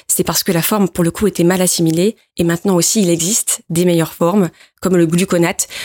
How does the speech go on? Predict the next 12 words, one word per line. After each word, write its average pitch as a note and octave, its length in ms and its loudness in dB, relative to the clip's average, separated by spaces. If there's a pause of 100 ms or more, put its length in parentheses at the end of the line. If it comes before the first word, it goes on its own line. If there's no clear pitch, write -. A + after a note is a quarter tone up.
(200)
de D#3+ 100 2
fer, E3 320 0
par E3 140 -2
exemple, E3 420 -2
qui - 200 0
est F#3 40 2
mieux F#3 180 4
assimilé. F3 640 2
Et F3 80 2
malheureusement, G#3 480 2
en G3+ 40 2
pharmacie, F3 520 -2